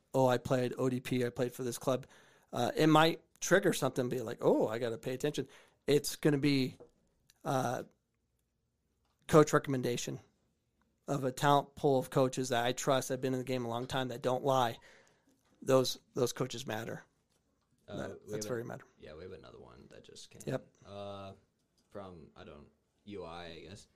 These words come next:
Speaker 2: Have you heard of this new, uh, U S Y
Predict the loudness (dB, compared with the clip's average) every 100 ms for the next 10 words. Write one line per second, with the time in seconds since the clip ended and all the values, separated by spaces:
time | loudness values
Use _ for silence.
0 | _ _ _ -10 -4 -4 -2 -4 -4 -6
1 | -10 -10 -10 -10 -8 -10 -12 -14 -16 -16
2 | -16 -18 _ _ _ _ -14 -10 -10 -10
3 | -12 -12